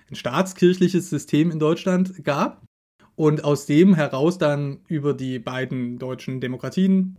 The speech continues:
sich das transformiert hat, äh, zu einem kooperativen, äh, Modell, was wir in Deutschland, äh, haben und auch pflegen.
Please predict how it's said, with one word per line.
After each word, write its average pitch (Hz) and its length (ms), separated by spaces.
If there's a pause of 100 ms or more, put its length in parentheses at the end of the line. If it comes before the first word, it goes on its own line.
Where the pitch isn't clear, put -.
(120)
sich - 220
das 147 140
transformiert 135 640
hat, 147 300 (100)
äh, 143 100
zu - 220
einem 131 520 (300)
kooperativen, 180 1300
äh, 143 180
Modell, 139 580
was 151 180
wir 147 240
in 135 100
Deutschland, 131 800
äh, 127 340
haben 165 440
und 135 280
auch 131 260
pflegen. 214 460